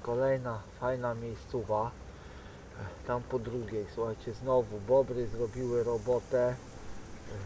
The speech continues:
Zwalone drzewo. Robią się takie napływy. I do tego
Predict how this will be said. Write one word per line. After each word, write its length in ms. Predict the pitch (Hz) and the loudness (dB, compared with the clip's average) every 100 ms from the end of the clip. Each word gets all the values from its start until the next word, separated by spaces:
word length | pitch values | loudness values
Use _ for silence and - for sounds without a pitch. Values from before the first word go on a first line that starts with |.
| 92 - 101 | -8 -10 -8
Zwalone 580 | 101 123 123 123 123 117 | 0 4 4 4 2 0
drzewo. 640 | 104 123 120 110 113 120 - - - - - | 4 4 4 4 2 2 -2 -12 -14 -14 -10
Robią 360 | 110 123 120 123 | 2 2 4 -2
się 160 | - 127 | -4 0
takie 380 | 131 117 135 | 2 4 2
napływy. 760 | 120 123 - 131 123 113 127 156 - - - - - - - - | 4 4 4 6 6 8 8 8 6 -8 -12 -12 -12 -12 -12 -8
I 60 | |
do 180 | 120 127 | 4 6
tego 520 | 104 127 120 131 123 | 8 6 8 8 8